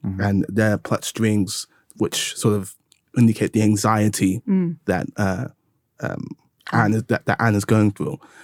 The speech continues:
Speaker 2: uh, really, really works well. Um, the sound design as well in certain scenes is amazing. There's one particularly harrowing scene where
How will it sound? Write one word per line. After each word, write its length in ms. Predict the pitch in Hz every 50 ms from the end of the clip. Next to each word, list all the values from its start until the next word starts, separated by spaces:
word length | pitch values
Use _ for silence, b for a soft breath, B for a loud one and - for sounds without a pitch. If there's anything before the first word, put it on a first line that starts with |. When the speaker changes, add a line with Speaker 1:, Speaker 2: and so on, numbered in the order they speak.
| B B
Speaker 2:
uh, 300 | - 107 101 101 95 - _ -
really, 540 | 98 107 113 113 117 113 98 98 92 92 -
really 260 | - 101 104 101 95 85
works 320 | - 123 123 - - -
well. 280 | 90 76 73 69 - _ _ -
Um, 260 | 113 104 98 98 98
the 80 | 117 120
sound 280 | - - 156 180 165
design 280 | 127 117 110 120 113 110
as 100 | 107 107
well 200 | 123 131 120 107
in 60 | 107 104
certain 240 | - - 107 -
scenes 340 | 107 - - 110 101 104 101
is 100 | 107 107
amazing. 600 | 110 107 107 107 117 131 127 120 - - 69 - B B B B B B
There's 200 | - 110 104 -
one 240 | 110 131 139 131 123
particularly 460 | - - 113 - 160 160 - 120 110 101
harrowing 360 | 101 110 110 107 107 107 101
scene 400 | - - 120 107 104 104 101 98 b b b b b b b b b
where 520 | 110 117 113 135 110 110 110 104 - _